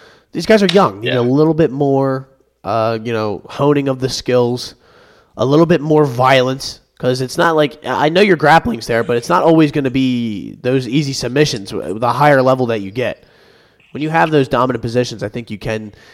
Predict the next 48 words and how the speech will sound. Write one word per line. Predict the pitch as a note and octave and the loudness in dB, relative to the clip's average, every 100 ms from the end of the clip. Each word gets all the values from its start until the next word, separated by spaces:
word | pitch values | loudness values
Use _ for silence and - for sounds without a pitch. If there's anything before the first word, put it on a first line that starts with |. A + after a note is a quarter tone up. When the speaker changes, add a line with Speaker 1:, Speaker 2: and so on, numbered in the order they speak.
| _ - | _ 2
Speaker 1:
I | A3 | 4
think, | C4+ A3 | 4 2
I | |
still | - C4+ | 2 4
think | B3 | 4
he's | F#3+ | 0
gonna | E3+ E3+ | -2 -2
get | D#3+ | -2
the | D#3+ | -4
submission, | D3+ C#3+ F#3+ D3 A#2+ | -4 -2 -2 -2 0
but | C3 | 0
I | |
feel | C3 F3+ | 2 2
like | F#3 C#3 | 2 2
it | - | 2
opens | D#3 D#3 C3 | 2 2 -2
up | C#3+ - | -2 -2
the | A#2+ | -6
submissions | B2 A#2+ A#2+ G#2+ | -4 -4 -4 -2
more | C3 C3 | 0 2
when | A2+ | 0
you're | G#2+ G#2 | -2 -4
raining | A2 B2+ B2 | -2 -2 0
elbows | A#2 C3 B2 G#2 - | 4 4 4 0 0
down | G#2 G2+ | -4 -2
on | |
the | G2+ | -4
guy's | G#2+ G#2 - | -2 -2 -2
head | A2 G#2+ G2 | -2 -2 -4
or, | G2 G2+ F#2+ F#2+ _ _ _ _ - | -4 -4 -6 -10 _ _ _ _ -8
you | B2+ | -6
know, | A2 | -4
just | A2 A2+ A2 | -6 -8 -10
lowering | G#2+ A#2+ C#3+ D3+ E3+ D3 | -12 -2 6 8 8 4
some | C#3 B2 | -2 -8
violence | A#2 C#3 D3+ B2 A2 | 2 4 4 2 -4
on | A2 | -6
him. | A2+ | -4
It's | B2 | -4
kind | D#3 E3 | 0 2
of | D3+ | 2
what | - | 0
Spivak | - F3+ C#3+ A2 | 0 2 2 0
did | A#2+ A2 - | -2 -4 -2
to, | A#2+ A2+ | -2 0
uh, | A2+ G#2+ | 0 0
Derek | B2 A2+ | -2 -2
Lewis. | C3+ D3 F2+ - | 2 0 0 -8